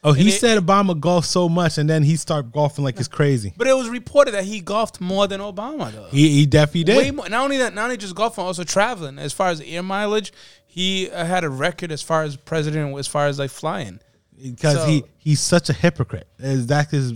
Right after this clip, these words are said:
Speaker 1: exact problem. He's a big-ass hypocrite. I can't stand that guy. This is the first time I can't stand someone. I, I don't
Speaker 2: Mm-hmm.
Speaker 1: even use the word hate too much, but I
Speaker 2: Mm-hmm.
Speaker 1: can't stand that guy.
Speaker 2: I will tell you, you know who's kinda, like, slowly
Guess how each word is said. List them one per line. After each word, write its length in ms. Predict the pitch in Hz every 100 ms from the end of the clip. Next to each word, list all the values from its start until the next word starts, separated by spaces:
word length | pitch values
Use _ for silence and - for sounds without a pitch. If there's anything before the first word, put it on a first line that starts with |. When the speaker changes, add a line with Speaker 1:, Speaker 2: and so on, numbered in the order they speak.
| 117
Speaker 1:
exact 440 | 123 110 131 147 -
problem. 280 | 156 143 127
He's 140 | 123
a 40 |
big-ass 440 | 113 156 151 147 -
hypocrite. 420 | 156 131 104 98 _ _ _ -
I 80 | 120
can't 240 | 147 117
stand 240 | 104 95 92
that 100 | 87
guy. 220 | 101 98 _ _ _ _
This 100 | 151
is 60 | 147
the 100 | 135
first 220 | 139 131
time 140 | 131 123
I 20 |
can't 200 | - 117
stand 220 | - 110
someone. 240 | 98 107 107
I, 100 | 127 131
I 20 | 139
don't 120 | 147
Speaker 2:
Mm-hmm. 100 | 135
Speaker 1:
even 120 | 127
use 100 | 127
the 80 | 117
word 140 | 113
hate 180 | 117 107
too 100 | 110
much, 180 | 101 -
but 60 |
I 40 | 110
Speaker 2:
Mm-hmm. 80 | 156
Speaker 1:
can't 140 | 107
stand 220 | - 98
that 100 | 95 87
guy. 160 | 92 -
Speaker 2:
I 80 | 147
will 140 | 190 247
tell 240 | - 240
you, 60 | 196
you 80 | 175
know 140 | 208
who's 220 | 214 233
kinda, 400 | - 226 214 185
like, 260 | 170 170 147
slowly 1400 | - - - 165 165 175 185 190 190 196 190 190 190 185